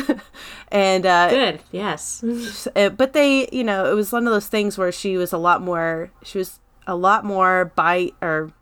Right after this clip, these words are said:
Speaker 1: a lot more bark than her bite 'cause she was a very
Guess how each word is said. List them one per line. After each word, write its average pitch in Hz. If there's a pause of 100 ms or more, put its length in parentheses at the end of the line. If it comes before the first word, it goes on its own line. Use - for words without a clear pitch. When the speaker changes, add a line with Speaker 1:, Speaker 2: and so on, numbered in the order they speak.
(260)
Speaker 1:
a 175
lot 202
more 180
bark 165
than 175
her 165
bite 147
'cause 180
she 190
was 175
a 165
very 170